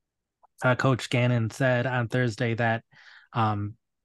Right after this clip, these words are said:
Michael has come in as a rookie. We said, "Hey, man, this is what we're expecting from you. Here's your role."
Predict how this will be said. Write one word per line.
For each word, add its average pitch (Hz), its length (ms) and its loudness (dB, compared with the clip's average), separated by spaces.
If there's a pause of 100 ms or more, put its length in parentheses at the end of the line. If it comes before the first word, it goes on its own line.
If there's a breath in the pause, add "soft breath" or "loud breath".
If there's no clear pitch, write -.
(800 loud breath)
Michael 156 300 4
has 135 220 4
come 180 240 6
in 160 80 8
as 143 200 4
a 127 40 -2
rookie. 147 400 0
We 147 180 0
said, 151 260 -2
"Hey, 165 240 2
man, 131 560 0
this 147 200 -2
is 135 240 -2 (260 loud breath)
what 196 200 2
we're 175 100 4
expecting 151 480 -2
from 147 180 2
you. 143 160 2
Here's 131 380 -2
your 120 100 -4
role." 135 420 0